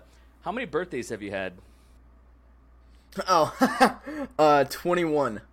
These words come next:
Speaker 1: Twenty-one years old. Okay, so
Speaker 2: Yeah.
Speaker 1: we're here today to talk about your, your short film, Days Gone By.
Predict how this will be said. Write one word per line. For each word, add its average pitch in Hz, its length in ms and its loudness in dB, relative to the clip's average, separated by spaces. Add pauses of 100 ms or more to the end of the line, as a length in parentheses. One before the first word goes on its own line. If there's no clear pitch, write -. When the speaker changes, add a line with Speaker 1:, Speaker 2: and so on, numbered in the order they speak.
(140)
Speaker 1:
Twenty-one 170 560 -4
years 160 260 -8
old. 135 300 -6
Okay, 131 280 -6
so 120 420 -4
Speaker 2:
Yeah. 123 260 0
Speaker 1:
we're 175 140 -2
here 196 160 2
today 170 180 -4
to 160 80 -4
talk 151 300 -6
about 127 320 -6
your, 110 340 -2
your 110 180 -8
short 151 300 -6
film, 127 480 -8
Days 117 400 -6
Gone 107 300 -6
By. 69 320 -10